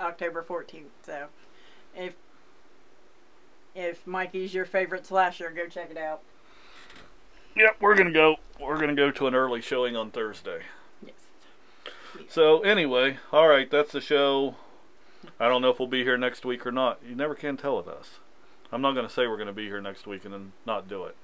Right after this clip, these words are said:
Speaker 1: Yeah. We'll just have to play it by ear.
Speaker 2: We did it every week for the summer, and that was my goal. And we did re-, hit that goal. So we might slow down and do one a month or one every other week or something now.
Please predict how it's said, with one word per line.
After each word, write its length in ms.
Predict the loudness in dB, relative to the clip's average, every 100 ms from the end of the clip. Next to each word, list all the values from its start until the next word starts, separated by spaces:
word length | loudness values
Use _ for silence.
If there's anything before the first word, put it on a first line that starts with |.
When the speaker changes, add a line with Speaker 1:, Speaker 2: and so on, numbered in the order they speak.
| -20 -18 -14
Speaker 1:
Yeah. 200 | -14 -14 -18 -20 -20 -20 -20 -20 -18
We'll 180 | -10 -8
just 140 | -4
have 160 | -2 -2
to 60 | -4
play 260 | -2 0
it 100 | 2
by 180 | 2 -2
ear. 220 | -2 -10 -14 -8
Speaker 2:
We 160 | -2 2
did 180 | 4 4
it 120 | 6
every 440 | 8 6 4 0
week 340 | 0 0 -2 -2
for 140 | -4
the 120 | -4
summer, 420 | -4 -6 -8 -12 -16 -20 -20 -20 -20 -20 -8
and 100 | 0
that 60 | 2
was 180 | 2 0
my 140 | -6
goal. 340 | -2 -2 -4 -10 -18 -20 -20 -20 -20 -12
And 160 | -4 -2
we 120 | -2
did 220 | -4 -6
re-, 160 | -6 -8
hit 160 | -8 -2
that 200 | -2 -2
goal. 280 | -4 -6 -12 -20 -16
So 220 | -6 -4
we 120 | -2
might 260 | 0 -2 0
slow 200 | 0 2
down 240 | 0 -2
and 120 | -4
do 160 | -6 -6
one 200 | -4 -4
a 60 |
month 380 | -4 -6 -6 -8
or 120 | -8
one 220 | -8 -6 -6
every 240 | -6 -4
other 180 | -4 -4
week 280 | -8 -10 -12
or 80 |
something 400 | -10 -8 -8 -10
now. 320 | -8 -6 -8